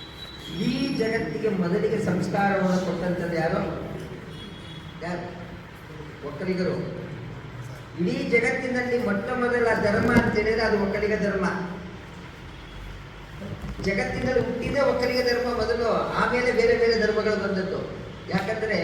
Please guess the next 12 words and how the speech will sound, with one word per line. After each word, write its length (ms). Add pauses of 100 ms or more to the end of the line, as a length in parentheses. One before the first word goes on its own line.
(760)
ನೀವು 200
ಧರ್ಮ 280
ಅಂತ 240
ಹೇಳಿದ್ರೆ 680 (140)
ಏನ್ 120
ಹೇಳ್ತೀರಿ? 360 (640)
ಹಿಂದೂ 200
ಧರ್ಮ, 320 (840)
ಕ್ರೈಸ್ತ 240
ಧರ್ಮ, 340 (680)
ಮುಸ್ಲಿಂ 380
ಧರ್ಮ, 260